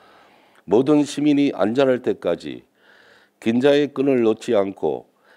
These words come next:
시에서 할 수 있는 모든 행정력을 동원하겠습니다.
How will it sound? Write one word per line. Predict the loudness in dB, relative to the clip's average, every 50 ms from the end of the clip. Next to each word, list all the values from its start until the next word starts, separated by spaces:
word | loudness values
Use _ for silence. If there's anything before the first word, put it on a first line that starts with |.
| _ _ _ _ _
시에서 | _ -6 0 2 2 2 2 2 2
할 | 2 2 0
수 | -2 -6 -6
있는 | -4 -2 -2 -2 -2 -4 -6 -10 -16 _ _ _ _ _ _ _ _ _ _
모든 | -4 0 0 0 0 0 -2 -2 -4 -6
행정력을 | -4 -4 -4 -2 -2 -4 -4 -4 -2 -2 -2 -2 -4 -6 -8 -6
동원하겠습니다. | -4 -2 0 0 -2 -2 -4 -6 -8 -6 -6 -6 -6 -6 -8 -8 -8 -8 -8 -10